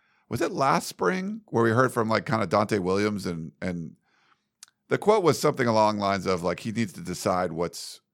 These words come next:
you know, important or something like, do you remember that where Dante Williams kinda mentioned that?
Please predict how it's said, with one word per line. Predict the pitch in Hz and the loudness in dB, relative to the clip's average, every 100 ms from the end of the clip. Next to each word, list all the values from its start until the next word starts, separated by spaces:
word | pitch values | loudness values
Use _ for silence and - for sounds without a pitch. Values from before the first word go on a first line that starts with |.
| _ _ _ _ _ | _ _ _ _ _
you | - | -8
know, | 85 76 | -6 -6
important | 73 107 101 92 95 | -4 0 0 -2 -4
or | 92 | -6
something | - 117 113 | -4 -4 -2
like, | 107 98 | -4 -4
do | |
you | 135 | -4
remember | 143 139 139 | -2 0 0
that | 131 131 110 | 2 0 -2
where | 101 95 | -2 -2
Dante | 90 104 98 | -4 -4 -4
Williams | 95 95 90 | -4 -6 -4
kinda | 107 85 | -6 -6
mentioned | 82 90 92 90 | -6 -8 -8 -4
that? | 90 87 - | -4 -4 -8